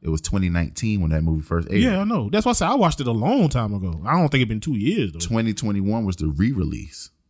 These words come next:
Speaker 2: On B E T?
Speaker 1: Yeah.
Speaker 2: Oh, see, I didn't know that.
Speaker 1: Yeah, Amazon picked it up.
Speaker 2: 'Cause I watched that. I don't think it been two years now, though. Can't be.
Speaker 1: Yeah, like, I was looking at I M D B and it came out twenty nineteen.
Speaker 2: Oh, yeah.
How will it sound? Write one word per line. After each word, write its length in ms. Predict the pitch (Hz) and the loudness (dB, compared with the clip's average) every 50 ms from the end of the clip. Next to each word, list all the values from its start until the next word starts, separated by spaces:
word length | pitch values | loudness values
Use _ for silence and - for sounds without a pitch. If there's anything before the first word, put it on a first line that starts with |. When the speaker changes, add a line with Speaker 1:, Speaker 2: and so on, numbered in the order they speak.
| _ _ _ _ _ | _ _ _ _ _
Speaker 2:
On 140 | 123 120 117 | -2 0 2
B 180 | 117 120 113 | 2 2 0
E 40 | 107 | 0
T? 300 | - - 135 92 65 - _ _ _ _ _ _ | 0 0 0 0 -2 -10 _ _ _ _ _ _
Speaker 1:
Yeah. 340 | 67 80 87 98 95 85 71 - _ _ _ _ _ _ | -2 0 2 2 2 0 -2 -6 _ _ _ _ _ _
Speaker 2:
Oh, 280 | 131 120 107 98 92 | -2 -2 -2 -4 -6
see, 260 | 95 - 117 104 98 95 | -8 -6 -6 -6 -6 -6
I 140 | 98 110 107 | -8 -8 -8
didn't 140 | 104 110 127 | -8 -8 -8
know 80 | 123 98 | -10 -10
that. 140 | 80 - | -8 -4
Speaker 1:
Yeah, 160 | - 82 76 80 | -4 -2 0 2
Amazon 320 | 95 95 90 90 90 87 | 2 2 2 2 0 -2
picked 220 | 85 - 80 73 82 | 0 -4 -4 -4 -2
it 80 | 87 | -2
up. 180 | 92 104 104 - - - - - | -2 -2 -4 -8 -14 -20 -18 -6
Speaker 2:
'Cause 120 | - 131 101 | -6 -6 -2
I 140 | 110 135 147 | 0 0 2
watched 280 | 135 127 117 113 - | 2 0 0 -2 -2
that. 260 | - 135 127 90 - _ _ _ _ _ _ _ _ _ _ _ - | -2 -2 -2 -4 -6 _ _ _ _ _ _ _ _ _ _ _ -8
I 40 | 107 | -6
don't 160 | 147 165 120 | -4 -4 -4
think 120 | - 85 82 | -4 -6 -6
it 80 | 78 | -6
been 140 | 76 80 80 | -8 -8 -10
two 140 | - - 95 | -10 -10 -10
years 320 | 78 80 107 151 127 80 73 | -6 -2 -2 -2 -2 -2 -6
now, 200 | 80 92 131 127 | -6 -6 -6 -6
though. 180 | - 60 65 69 _ _ _ _ _ _ _ _ | -6 -8 -12 -14 _ _ _ _ _ _ _ _
Can't 260 | - 104 139 156 - - | -16 -8 -8 -8 -8 -8
be. 200 | - - - _ - _ 87 | -16 -20 -20 _ -20 _ -6
Speaker 1:
Yeah, 220 | 107 139 123 90 | -4 -2 -2 -2
like, 240 | 76 69 87 87 69 | 0 0 -2 0 0
I 100 | 90 104 | 0 0
was 180 | 104 101 95 | 0 0 0
looking 220 | 101 104 - 98 98 | -2 -2 -2 -2 -4
at 80 | 95 | -2
I 160 | 60 92 110 113 | 0 0 0 0
M 120 | 110 110 | -2 -2
D 120 | 110 117 | -2 -2
B 360 | 107 107 127 120 95 82 80 - | -2 -2 -2 -2 -2 -4 -4 -4
and 340 | - 90 92 90 90 85 78 - | -2 0 0 2 0 0 -2 -2
it 220 | - 92 92 85 | -2 -2 -2 -2
came 180 | - 107 98 95 | -2 -2 0 0
out 140 | 104 - - | 0 -2 -2
twenty 200 | - 113 110 107 | -2 -2 -2 0
nineteen. 460 | 110 110 110 - 143 135 120 80 71 _ _ _ _ _ _ | -2 -4 -4 -4 -6 -8 -8 -10 -16 _ _ _ _ _ _
Speaker 2:
Oh, 280 | - 117 117 107 92 92 104 | -4 -2 -2 -2 -2 -4 -4
yeah. 120 | 131 147 | -4 -4